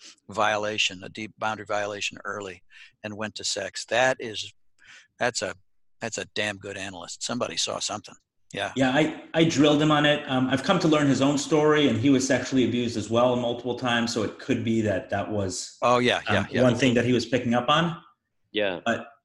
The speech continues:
Speaker 2: um, I've, I drilled him on that question for the next two or three sessions with him, is, is this a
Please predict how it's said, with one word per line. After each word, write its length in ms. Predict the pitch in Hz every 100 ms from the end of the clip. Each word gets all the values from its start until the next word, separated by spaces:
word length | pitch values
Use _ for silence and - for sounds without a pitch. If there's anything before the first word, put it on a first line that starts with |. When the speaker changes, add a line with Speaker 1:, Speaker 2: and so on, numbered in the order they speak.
| _ -
Speaker 2:
um, 260 | 113 107 -
I've, 200 | 170 165 - _
I 120 | 165
drilled 380 | 165 113 151 170
him 120 | 160 135
on 120 | 117
that 180 | 110 -
question 360 | 139 - 117
for 120 | 107
the 80 | 110
next 260 | 113 110 -
two 100 | 127
or 40 |
three 180 | 110 117
sessions 600 | 107 127 127 107 87 -
with 180 | 104 98
him, 240 | 107 95 92 107
is, 300 | 101 - -
is 240 | 135 123 -
this 540 | 123 120 - - - _ _ _
a 240 | 113 107